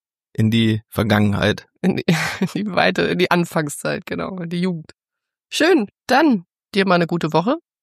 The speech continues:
Speaker 2: Wir werden das verfolgen.
Speaker 1: Danke.
Speaker 2: Und dann, äh, sehen wir mal, was
Speaker 1: Unbedingt.
Speaker 2: wir nächste Woche Schönes zu besprechen haben.
Speaker 1: Mal gucken, wer Papst wird.
Speaker 2: <laughs> Nein, das wissen wir nächste Woche noch nicht.
Speaker 1: <laughs> Man kann übrigens, äh, Abschlussbemerkung, man kann, äh, bei einem englischen, britischen Wettanbieter auch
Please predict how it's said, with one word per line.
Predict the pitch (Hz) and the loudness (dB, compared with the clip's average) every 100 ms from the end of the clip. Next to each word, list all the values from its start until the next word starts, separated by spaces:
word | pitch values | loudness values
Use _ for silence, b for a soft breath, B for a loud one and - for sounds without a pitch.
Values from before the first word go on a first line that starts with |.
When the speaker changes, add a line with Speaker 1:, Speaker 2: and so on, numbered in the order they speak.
| - | -4
Speaker 2:
Wir | 180 | -2
werden | 185 | -2
das | 180 - | -2 -4
verfolgen. | 160 170 190 254 320 | -4 -2 -2 -2 -4
Speaker 1:
Danke. | 190 185 185 - | 0 2 2 0
Speaker 2:
Und | 175 220 | -2 -4
dann, | 180 175 | -4 -2
äh, | |
sehen | 175 190 | -2 0
wir | 185 | 0
mal, | 185 180 | 0 0
was | 180 | 0
Speaker 1:
Unbedingt. | 110 135 120 104 | 2 2 2 -2
Speaker 2:
wir | - _ _ | -14 _ _
nächste | 190 202 156 | 2 2 2
Woche | 175 170 | 0 0
Schönes | 165 170 165 - | 0 0 0 -4
zu | |
besprechen | 156 160 - 156 160 | -8 -8 -8 -8 -8
haben. | 165 170 156 _ - | -8 -10 -12 _ -18
Speaker 1:
Mal | - 110 | -6 -6
gucken, | - 123 131 | 0 2 4
wer | 127 | 2
Papst | - 117 - - | 2 0 0 0
wird. | 113 - - _ - | 0 -2 -8 _ -20
Speaker 2:
<laughs> | - - | -18 0
Nein, | 165 220 190 190 175 | 4 4 4 0 -2
das | 175 185 175 | -4 -4 0
wissen | - 170 | 0 0
wir | 160 | -2
nächste | 156 302 - | 0 -2 0
Woche | - 156 | -2 -2
noch | - | -4
nicht. | 156 - - | -6 -10 -8
Speaker 1:
<laughs> | - | -2
Man | 139 | 0
kann | - 220 | 2 0
übrigens, | 220 247 277 233 240 - | 2 0 0 0 -2 -4
äh, | - - - - - | -2 0 0 -2 -4
Abschlussbemerkung, | - - 165 - - 151 151 143 | -4 -2 -2 -2 0 0 0 0
man | 131 | -2
kann, | - 143 156 - _ _ | 0 0 0 -4 _ _
äh, | - 123 127 | -2 0 2
bei | 120 120 123 120 - | 2 4 2 0 -2
einem | 110 120 120 - | 0 0 -2 -2
englischen, | 147 190 180 180 - 175 - | 0 2 0 -2 -4 -4 -4
britischen | 143 151 147 151 139 127 | -4 -2 -2 -2 -2 -2
Wettanbieter | 131 - 135 143 139 - | -2 0 -2 0 0 0
auch | 123 | -4